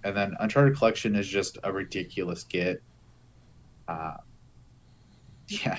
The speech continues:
three Uncharted games, three BioShock games. I mean, this, this is pretty crazy matchup. Uh, that being said, I think the one game I'd probably play the most would be Uncharted Collection,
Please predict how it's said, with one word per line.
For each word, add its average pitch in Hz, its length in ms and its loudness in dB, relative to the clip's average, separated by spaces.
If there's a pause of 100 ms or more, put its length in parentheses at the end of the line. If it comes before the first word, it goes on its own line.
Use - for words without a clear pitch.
three 113 160 2
Uncharted 98 380 0
games, 92 460 -6 (420)
three 101 180 6
BioShock 101 600 6
games. 95 420 -8
I 90 60 -8
mean, 98 120 -6
this, 139 280 2
this 127 180 -10
is - 60 -10
pretty 156 560 4
crazy 131 320 6
matchup. 117 460 0 (180)
Uh, 92 220 -2 (2500)
that 113 100 -2
being 113 100 -2
said, 120 180 8
I 113 60 6
think 117 180 0
the 113 60 0
one 110 160 6
game 107 160 6
I'd 104 140 2
probably 104 240 2
play 107 140 2
the 98 80 0
most 90 360 0
would 87 80 -6
be 92 80 -2
Uncharted 87 400 -4
Collection, 80 500 -8